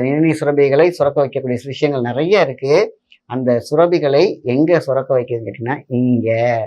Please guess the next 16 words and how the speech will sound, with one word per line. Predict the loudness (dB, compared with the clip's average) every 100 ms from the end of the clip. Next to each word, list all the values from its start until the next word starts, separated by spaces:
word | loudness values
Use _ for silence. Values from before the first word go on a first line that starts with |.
| -10 _ _ _ _ _
பிட்யூட்டரி | -6 -2 -2 0 -2
கிளாண்ட்ல | -2 -2 -2 0
நம்ம | 0 -2 -4
சுரக்கக்கூடியது | -4 -4 -4 -2 -2
தான் | 2 2 2
நம்மளுடைய | -2 -4 -6 -2 -2 -2
கர்ப்பம். | -6 -4 -4 -4 -8 _ _ -8
அப்போ | -2 2
அங்க | 2 2 0
இருக்கக்கூடிய | 0 -2 0 2 0
மென்ஸ்ட்ருவல் | -2 -4 -2
பிரச்சனை | -4 -2 -6
இருக்கக்கூடிய, | -6 -2 -2 0
கர்ப்பப்பையில | 2 2 2 0
இருக்கக்கூடிய | -4 -6 -6
பிரச்சனைகள் | -8 -6 -6 -2 -4